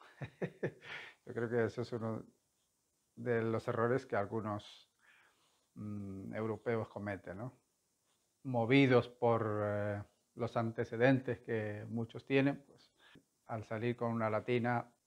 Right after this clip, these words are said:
lo primero que van a decir, "Oye, paga la mitad". <laughs>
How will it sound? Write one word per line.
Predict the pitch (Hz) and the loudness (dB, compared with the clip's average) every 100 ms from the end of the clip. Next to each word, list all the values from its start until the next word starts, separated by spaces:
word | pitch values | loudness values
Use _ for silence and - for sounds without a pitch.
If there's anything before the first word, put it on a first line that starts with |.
| - | -20
lo | 117 107 107 | -14 -12 -10
primero | 120 110 104 104 | -10 -8 -8 -6
que | 104 | -6
van | 98 | -6
a | 98 | -6
decir, | 104 101 | -8 -8
"Oye, | 101 110 110 - _ _ _ | -6 -6 -8 -12 _ _ _
paga | 101 101 | -4 -2
la | 95 | -4
mitad". | 90 90 95 - _ _ | -6 -6 -8 -10 _ _
<laughs> | 160 - | -6 -6